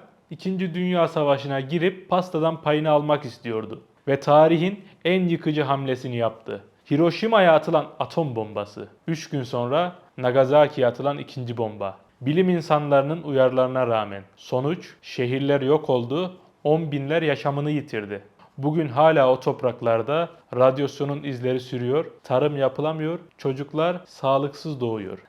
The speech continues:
Nesiller boyunca süren hastalıklar var. İkinci Dünya Savaşı'nın tozu tam dinmeden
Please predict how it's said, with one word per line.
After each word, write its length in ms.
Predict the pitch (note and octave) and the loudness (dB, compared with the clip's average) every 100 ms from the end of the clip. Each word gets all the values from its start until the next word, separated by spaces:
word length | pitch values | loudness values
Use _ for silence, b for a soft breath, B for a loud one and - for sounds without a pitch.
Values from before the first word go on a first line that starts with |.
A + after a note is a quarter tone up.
| - | -8
Nesiller 600 | B2+ B2 C#3 C#3 D3 C3 | -6 -6 -6 0 0 0
boyunca 360 | A#2+ B2 A#2 A2+ | -2 -4 -6 -8
süren 340 | - B2+ C#3 | -6 -6 -4
hastalıklar 680 | A#2+ A2+ - A2+ A2+ A#2 G#2+ | -6 -6 -6 -6 -6 -10 -10
var. 220 | G2 F#2 - - | -14 -20 -20 -14
İkinci 460 | D#3 - F3 F#3 F3+ | -14 -6 -6 -4 -4
Dünya 340 | G3 G3 G3 | -2 4 4
Savaşı'nın 540 | F#3 D#3+ D3+ D3+ D3 | 4 2 0 -2 -6
tozu 360 | C#3 - D#3+ D3 | -6 -4 -4 -2
tam 300 | D#3 D#3 D#3 | -2 -2 -2
dinmeden 460 | F#3 D3 B2 C#3+ | -4 0 0 -2